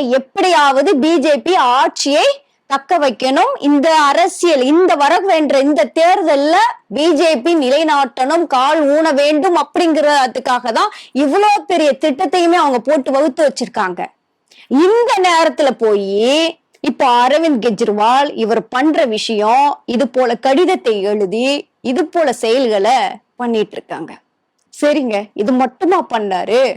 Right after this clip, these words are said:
இன்னொரு கேள்வியும் கேட்க வேண்டியதா இருக்கு, முக்கியமான கேள்வி கேட்க வேண்டியதா இருக்கு. அரவிந்த் கெஜ்ரிவாலை நிக்க வச்சு கேட்க வேண்டிய கேள்வியா இருக்குது.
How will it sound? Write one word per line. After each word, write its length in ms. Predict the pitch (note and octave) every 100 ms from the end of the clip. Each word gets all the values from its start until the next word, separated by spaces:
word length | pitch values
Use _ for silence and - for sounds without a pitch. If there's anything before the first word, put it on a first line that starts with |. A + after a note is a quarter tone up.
| - _ _ _ _ -
இன்னொரு 360 | C4+ B3+ A3+
கேள்வியும் 720 | - F4+ G4+ G4 F4 E4+ C4 -
கேட்க 280 | D#4 D4+
வேண்டியதா 360 | C#4 A#3 G3 F#3
இருக்கு, 260 | F#3 - G#3+
முக்கியமான 720 | D4 - G#4 G#4+ G4+ G4 F#4
கேள்வி 380 | - D#4 D#4 C#4
கேட்க 280 | A#3+ A3+ A3
வேண்டியதா 360 | F#3+ F#3 F#3+
இருக்கு. 300 | F#3 F3+ E3 - _ _ _ _ _ G3
அரவிந்த் 480 | B3 D#4+ E4+ E4+ A3+
கெஜ்ரிவாலை 600 | C4+ C4+ C#4+ C#4 B3+ F4 C#4
நிக்க 360 | D#4+ F4 - C5
வச்சு 240 | B4+ -
கேட்க 320 | F#4 F4 E4 D#4+
வேண்டிய 280 | D4+ C#4+
கேள்வியா 560 | C#4+ C#4+ C#4+ C#4+ B3+ A3
இருக்குது. 420 | G3 - F3+ -